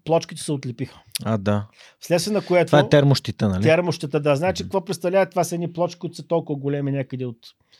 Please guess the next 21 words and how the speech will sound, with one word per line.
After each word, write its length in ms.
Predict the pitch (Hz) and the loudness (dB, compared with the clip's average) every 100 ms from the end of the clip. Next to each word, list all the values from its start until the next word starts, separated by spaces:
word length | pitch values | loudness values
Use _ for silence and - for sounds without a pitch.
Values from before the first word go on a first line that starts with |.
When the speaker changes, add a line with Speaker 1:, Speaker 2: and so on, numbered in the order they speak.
| _ _ _ _ _ _ _ _ _ _ _ _ 143 | _ _ _ _ _ _ _ _ _ _ _ _ -8
Speaker 1:
десет 420 | 135 147 143 139 | 0 0 0 -6
на 60 | |
десет 340 | 135 143 131 - _ | -4 -2 -4 -10 _
сантиметра, 840 | - - 131 117 127 123 120 175 226 175 | -14 -10 -8 -6 -2 -2 0 -4 -4 -8
които 240 | - 175 151 | -6 -6 -2
цялата 440 | 180 170 170 160 _ _ _ - | 0 0 0 -8 _ _ _ -16
долу, 360 | 156 156 160 151 | -4 0 2 0
Speaker 2:
Целият 240 | 151 123 | 0 -4
корпус. 240 | 135 135 135 | -4 -4 -6
Speaker 1:
а, 140 | 139 - - _ _ _ - | -12 -20 -20 _ _ _ -12
а, 280 | 139 127 123 135 - | -8 -6 -8 -10 -2
тялото, 380 | 165 170 165 143 | 4 4 4 0
нали, 180 | 139 135 | 0 0
корема 320 | 147 160 151 | 2 4 2
все 180 | - 147 | 2 2
едно 140 | 139 | 2
Speaker 2:
Мгм. 80 | 135 | 2
Speaker 1:
на, 420 | 131 123 123 135 127 | 0 -2 -6 -10 -8
на 440 | 123 123 123 131 | -8 -8 -12 -12
шатъла 480 | - 139 135 139 156 | -4 -4 -2 -2 0
е, 340 | 151 143 143 | 0 -4 -8